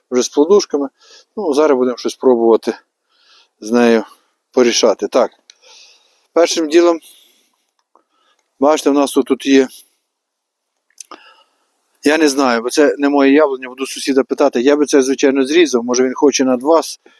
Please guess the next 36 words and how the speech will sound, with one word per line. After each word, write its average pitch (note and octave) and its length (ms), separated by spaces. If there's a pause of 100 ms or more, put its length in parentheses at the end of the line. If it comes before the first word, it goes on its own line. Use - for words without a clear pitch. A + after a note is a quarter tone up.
цих. - 360 (420)
Поки D#3 180
що C#3+ 120
ми C#3 160
обріжемо C3+ 520
її, A#2+ 200
як, A#2 160 (100)
як B2+ 340
є, D#3+ 200
а A#2+ 40
потім B2+ 320
я B2 140
вже A#2 240 (280)
узгоджу A#2 440
з - 40
сусідом, G#2 460
бо G#2+ 80
вона A#2+ 180
якось - 260
і A#2+ 40
однобока A#2+ 540
получається. A#2+ 760 (680)
І B2 120
це - 60
саме. A2+ 240
Що F#3+ 140
в F#3 40
даному F3 280
випадку C#3 420
робимо? A#2 260
Тут, - 240 (680)
бачите, D#3 320 (140)
був D#3 360
зрізик, E3 380
пішов D3 280
жировик. C3 480